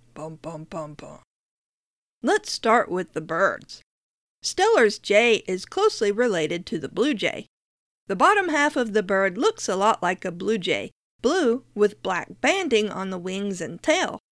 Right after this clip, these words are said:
but with blue underneath instead of white. The top half of the bird looks like a completely different bird, gray with a darker head,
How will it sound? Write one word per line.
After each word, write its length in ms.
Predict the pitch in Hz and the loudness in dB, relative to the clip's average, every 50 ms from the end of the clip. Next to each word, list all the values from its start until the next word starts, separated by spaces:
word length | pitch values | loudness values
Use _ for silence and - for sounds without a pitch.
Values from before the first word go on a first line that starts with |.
| _ _ _ - | _ _ _ 0
but 120 | 226 214 | 0 2
with 280 | - 196 185 185 190 180 | 2 0 -2 -2 -2 0
blue 200 | 196 190 190 185 - | 2 2 2 2 0
underneath 600 | 185 185 180 180 180 196 233 330 370 311 - - - | -4 -6 -6 -6 -6 -4 -2 -2 -2 -4 -4 -6 -6
instead 400 | 359 370 349 - - - 180 151 | -6 -6 -6 -8 -8 -6 -6 -4
of 140 | 131 131 156 | -6 -4 -2
white. 320 | 190 233 269 240 170 - _ _ _ _ _ _ _ _ _ _ _ _ - | 0 0 2 0 0 -4 _ _ _ _ _ _ _ _ _ _ _ _ -4
The 100 | 190 190 | -4 -4
top 360 | 190 - 339 370 415 403 - | -2 2 4 4 4 4 2
half 280 | 254 214 208 202 - - | 0 0 0 0 0 -2
of 160 | 196 180 170 | -4 -4 -4
the 80 | 180 185 | -6 -6
bird 380 | 170 185 180 185 185 190 190 | -2 -2 -2 -2 -2 -2 -2
looks 360 | 226 320 381 - - - - | -2 -2 -2 -4 -8 -10 -6
like 240 | 262 240 262 277 - | -2 -2 -2 -2 -2
a 120 | - 165 - | -4 -6 -6
completely 800 | - - - 143 156 - - 180 208 262 294 330 330 311 320 294 | -8 -10 -12 -10 -10 -6 -2 2 2 4 4 2 0 0 0 2
different 400 | 262 294 285 294 302 294 277 240 | 2 0 0 0 -2 -2 2 4
bird, 360 | 285 302 262 180 - 165 - _ _ _ _ - | 4 4 4 4 2 -2 -8 _ _ _ _ 0
gray 280 | - 220 247 269 285 269 | 4 6 6 8 6 6
with 180 | 240 208 196 196 | 4 2 2 0
a 60 | 190 | -2
darker 420 | 170 185 170 160 - - 156 160 | -2 -2 -2 -2 -4 -6 -6 -4
head, 340 | 190 208 247 311 320 294 | -2 2 2 4 2 2